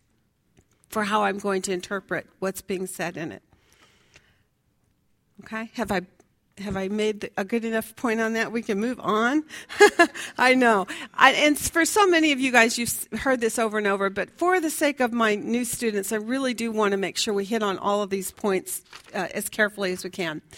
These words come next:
Okay, so that's, uh, what literary style, and it is a letter. What, what kind of things are in this letter? Encouragement or exhortations.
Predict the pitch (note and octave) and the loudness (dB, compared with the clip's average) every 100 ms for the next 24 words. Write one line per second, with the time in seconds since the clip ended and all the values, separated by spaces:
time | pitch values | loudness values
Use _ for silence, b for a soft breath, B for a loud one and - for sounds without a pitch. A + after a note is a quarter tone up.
0 | B B B - C4 C4 C4 F#3 F#3+ - | B B B 2 2 4 4 4 4 6
1 | C#4+ C4+ D#4+ G4+ - - - B3+ C#4+ C#4 | 6 8 8 6 2 -4 0 4 6 4
2 | - - C4 D4+ D4 A#3+ - A#3 A3 A3 | 0 -2 2 4 4 4 4 4 4 2
3 | C4 - A3 B3+ C4 - A3+ A3 A#3 C#4 | 0 0 2 2 2 0 4 4 4 2
4 | B B - F4+ F4 C#4 D4 A4 - - | B B 0 4 4 4 4 4 4 4
5 | A#4 G#4+ F#4 E4+ E4 D#4+ A#3+ - C4 C4+ | 6 6 4 6 6 6 4 4 4 4
6 | A3 - G#3 G3 G3+ D3+ - _ _ _ | 2 -2 2 2 2 -2 -6 _ _ _
7 | _ - _ _ _ _ _ _ _ _ | _ -20 _ _ _ _ _ _ _ _
8 | - - _ _ _ _ _ _ _ _ | -12 -12 _ _ _ _ _ _ _ _
9 | _ b b b b b b _ _ _ | _ b b b b b b _ _ _
10 | C4+ C4+ - B3 A3 A3 B3 C#4+ G#4 - | 2 2 0 2 4 4 2 0 0 -2
11 | - G3+ - - G#3 - G#3 F#3+ G3+ C#4 | -2 -4 -4 -4 -4 -6 -4 -4 -2 -2
12 | E4 A#4+ - | -4 -4 -12